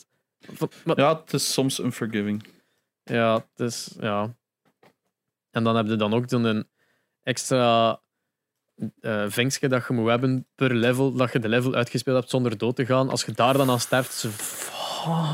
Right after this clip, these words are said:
Speaker 1: moet je
Speaker 2: Eh.
Speaker 1: dat echt opnieuw doen? Eh,
Speaker 2: Ik vind dat er
Speaker 1: omdat
Speaker 2: ook wel echt wel moeilijke levels bij zijn, eigenlijk.
Speaker 1: Ja.
Speaker 2: Ik heb het goed thuis, maar ja, kijk.
Speaker 1: Ja,
Speaker 2: <laughs>
Speaker 1: maar ik, ik heb, ik heb ondertussen over moeilijke levels gesproken ook. Ehm, Super Meat Boy Forever nog een paar keer opgestart.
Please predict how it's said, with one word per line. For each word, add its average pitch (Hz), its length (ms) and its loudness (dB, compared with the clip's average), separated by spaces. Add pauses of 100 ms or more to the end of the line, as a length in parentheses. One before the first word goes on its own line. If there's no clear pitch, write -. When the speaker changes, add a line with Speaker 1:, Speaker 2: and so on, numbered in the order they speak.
(140)
Speaker 1:
moet 160 100 2
je 113 60 4
Speaker 2:
Eh. 160 120 4
Speaker 1:
dat 147 120 4
echt - 120 0
opnieuw 160 260 2
doen? 151 160 0 (1000)
Eh, - 160 -2
Speaker 2:
Ik 131 160 4
vind 131 140 4
dat 127 100 4
er 127 60 4
Speaker 1:
omdat 131 180 4
Speaker 2:
ook 139 80 -2
wel 156 100 4
echt - 140 -2
wel 170 100 2
moeilijke 127 280 -2
levels 101 340 -4
bij 90 180 -4
zijn, 101 200 -6
eigenlijk. 80 320 -12 (640)
Speaker 1:
Ja. 185 360 0 (380)
Speaker 2:
Ik - 100 -16
heb 139 100 4
het 120 100 -2
goed 147 160 0
thuis, 127 380 2
maar 107 160 -4
ja, 95 100 -2
kijk. - 380 -16 (260)
Speaker 1:
Ja, 120 400 2
Speaker 2:
<laughs> 208 100 0
Speaker 1:
maar 147 120 2
ik, 196 100 2
ik 139 100 0
heb, 147 180 2
ik 123 400 -2
heb 131 160 4
ondertussen 127 800 2
over 117 180 0
moeilijke 123 260 4
levels 117 220 2
gesproken 147 340 2
ook. 143 200 0
Ehm, 120 560 2 (340)
Super - 300 -6
Meat 127 140 2
Boy 143 160 2
Forever 139 400 0
nog 143 140 0
een 120 60 -4
paar 120 180 0
keer 120 160 -4
opgestart. 110 480 -6